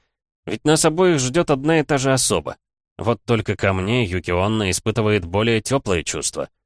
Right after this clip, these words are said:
Стоило услышать имя Снежной Королевы, как в глазах Пашона появился неподдельный ужас. «Нет», —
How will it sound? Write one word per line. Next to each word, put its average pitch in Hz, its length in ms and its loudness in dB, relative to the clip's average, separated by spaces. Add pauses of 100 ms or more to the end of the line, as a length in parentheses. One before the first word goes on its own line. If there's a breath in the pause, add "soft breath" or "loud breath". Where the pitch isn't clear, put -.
(680)
Стоило 151 380 2
услышать 139 600 2
имя 107 240 0
Снежной 92 480 0
Королевы, 90 560 0 (260)
как 101 180 -2
в 90 100 -6
глазах 107 420 0
Пашона 131 400 0
появился 127 540 0
неподдельный 90 760 -2
ужас. 78 480 -6 (640)
«Нет», — - 640 -8